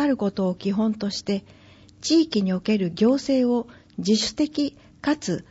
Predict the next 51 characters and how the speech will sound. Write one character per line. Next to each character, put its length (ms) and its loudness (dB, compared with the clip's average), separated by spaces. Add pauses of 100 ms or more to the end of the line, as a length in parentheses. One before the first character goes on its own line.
総 280 2
合 180 2
的 300 0
に 160 4
実 320 -2
施 20 -4
す 160 -4
る 200 -2
役 300 -2
割 280 0
を 120 -2
広 360 0
く 120 0
担 360 4
う 40 2
も 160 -2
の 120 -2
と 140 -10
す 180 -10
る 120 -12 (340)
と 120 4
明 180 6
記 120 -8
さ 140 -6
れ 100 -8
て 120 -8
い 120 -6
る。 140 -14 (760)
こ 140 2
の 240 4 (200)
地 180 -2
方 280 0
自 220 -2
治 180 -6
の 220 -4
本 220 2
旨 160 -4
か 120 -4
ら 140 -4
見 120 -4
て、 220 -10 (380)
来 260 4
年 260 4
度 260 -2
予 140 0
算 280 2
編 220 2
成 220 -4
に 120 -6
向 120 -6
け、 240 -4